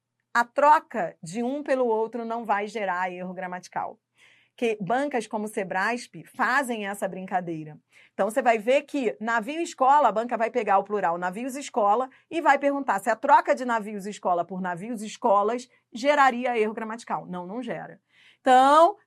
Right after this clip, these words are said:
que que você aprendeu nessa quarta observação, observação final? Você aprendeu o seguinte, que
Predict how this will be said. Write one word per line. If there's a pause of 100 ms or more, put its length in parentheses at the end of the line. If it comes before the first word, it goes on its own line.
que
que
você
aprendeu (120)
nessa
quarta
observação,
observação
final? (440)
Você
aprendeu
o
seguinte,
que